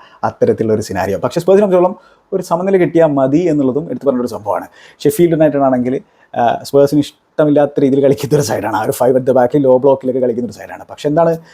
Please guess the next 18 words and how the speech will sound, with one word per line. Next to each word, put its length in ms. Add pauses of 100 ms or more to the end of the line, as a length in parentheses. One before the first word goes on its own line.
(460)
ആ, 280 (260)
അവർ 340
നേരത്തെ 320
തന്നെ 180
റെലഗേറ്റ് 360
ആയിട്ടുള്ള 240
സൈഡാണ്, 360 (100)
അവർക്ക് 200
ഒരു 100
പേടി 340
ഉണ്ടാവില്ല. 460 (420)
അപ്പോൾ 340
ആ 120
ഒരു 80
രീതിയിലായിരിക്കും 480
അവർ 220
കളിക്കാൻ 440
പോകുന്നത്. 300